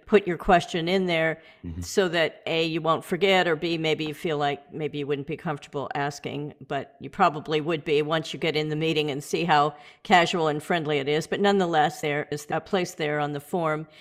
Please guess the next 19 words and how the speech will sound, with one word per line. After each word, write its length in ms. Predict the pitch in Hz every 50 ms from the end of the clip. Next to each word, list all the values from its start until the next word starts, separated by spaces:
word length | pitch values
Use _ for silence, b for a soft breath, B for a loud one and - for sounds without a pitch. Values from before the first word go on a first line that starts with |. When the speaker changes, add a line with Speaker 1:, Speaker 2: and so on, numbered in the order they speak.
| B B B B B _ -
Speaker 1:
And, 420 | 170 160 160 151 147 156 147 139
uh, 60 | 156 156
we've 160 | 190 190 175
had 220 | 202 180 165 160 -
some 340 | - 196 170 165 160 160 160 - -
good 440 | 202 202 190 190 180 175 196 190 - - - _ _
discussions 720 | - 170 - - - 247 277 277 - 208 170 170 185 -
around 380 | - - 175 180 175 165 165 165
topics 440 | - - 175 165 - 185 165 - -
that 140 | 170 - -
people 320 | - 180 - - 160 151
had 380 | 165 175 156 156 151 151 B B B B B B _
proposed 560 | - 214 202 - - 214 196 190 185 - -
in 240 | - - 185 185 175
advance 560 | 165 160 147 - 190 185 180 170 170 - -
that 180 | - 175 143 -
we 120 | 160 160
cover. 360 | 151 - 196 165 135 127 101 143
So 520 | - - - 180 151 143 143 147 151